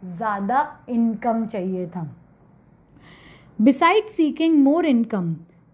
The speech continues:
one way or the other, people also seek things like equal treatment, freedom, security and respect of others। They resent discrimination। All these are important goals।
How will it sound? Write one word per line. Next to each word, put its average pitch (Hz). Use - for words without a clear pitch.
one 349
way 285
or 247
the 254
other, 214
people 339
also 302
seek 269
things 262
like 247
equal 254
treatment, 254
freedom, 262
security 269
and 247
respect 254
of 151
others। 170
They 311
resent 302
discrimination। 226
All 359
these 311
are 285
important 233
goals। 175